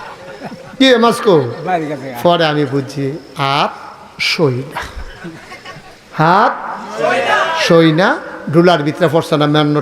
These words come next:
Speaker 1: ঠিক আছে। আমরা দেশের তারাও এবাদত বন্দিগি করে, আমল নামা ইটা দিয়া হালায়, হাত সই না। কি তারে হাত?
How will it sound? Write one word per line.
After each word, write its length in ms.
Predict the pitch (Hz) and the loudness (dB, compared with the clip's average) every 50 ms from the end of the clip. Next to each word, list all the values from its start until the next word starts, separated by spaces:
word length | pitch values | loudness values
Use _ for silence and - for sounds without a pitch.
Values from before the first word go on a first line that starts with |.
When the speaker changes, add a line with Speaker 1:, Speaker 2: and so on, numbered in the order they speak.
| 147 | -2
Speaker 1:
ঠিক 180 | - 147 135 - | -4 -6 -4 -2
আছে। 200 | 147 - - - - - - - - - - - | -4 -4 -4 -10 -14 -16 -20 -20 -20 -12 -4 -2
আমরা 300 | 175 196 226 233 269 262 | 0 0 2 2 2 4
দেশের 320 | 214 226 - - 202 180 - - | 4 2 2 2 0 0 0 0
তারাও 440 | - 175 151 156 151 147 143 135 120 - - - - - - - | 0 2 2 2 2 2 2 2 0 -2 -6 -12 -14 -16 -8 -2
এবাদত 420 | - 196 185 240 240 190 233 226 180 165 | 0 2 2 2 2 4 4 2 2 4
বন্দিগি 500 | 175 196 196 196 170 180 190 165 185 170 | 2 2 2 2 0 0 0 0 0 -2
করে, 380 | - - 175 160 151 147 131 117 - - - - - - | 2 2 2 4 4 2 0 -2 -6 -10 -14 -16 -8 -2
আমল 380 | 180 185 190 180 180 190 185 180 | 0 0 2 2 4 2 4 4
নামা 240 | 185 - 180 185 | 2 2 4 4
ইটা 220 | 180 185 160 185 185 | 2 4 4 2 2
দিয়া 240 | 160 202 208 185 160 | 4 4 2 2 2
হালায়, 360 | 151 151 147 147 143 131 117 - - - - - - | 2 2 2 2 0 0 -4 -8 -12 -16 -16 -6 -2
হাত 340 | 151 143 147 151 160 196 - - - - - - - | 0 2 2 4 2 2 0 -4 -10 -16 -16 -14 -12
সই 220 | - - - 165 | -10 -6 -4 -2
না। 600 | 135 120 117 117 120 151 151 151 - - - - - - - - - - - 277 - - - - - - - - - - 302 - - - - - 392 415 453 480 494 480 427 - - - 605 - - - - - - - - - - - - - - - | -2 -2 -4 -8 -10 -12 -12 -12 -12 -6 -4 -4 -4 -2 -4 -6 -6 -4 -6 -8 -6 -4 -4 -6 -6 -6 -12 -18 -12 -12 -12 -12 -12 -16 -18 -14 -12 -12 -10 -8 -8 -8 -10 -10 -12 -16 -18 -18 -18 -20 -20 -20 -20 -20 -16 -10 -8 -8 -8 -8 -2 0
কি 80 | 226 226 | 0 2
তারে 240 | 185 254 247 247 | 4 4 4 4
হাত? 460 | 240 220 214 214 226 240 262 285 294 | 4 4 4 4 4 6 4 4 2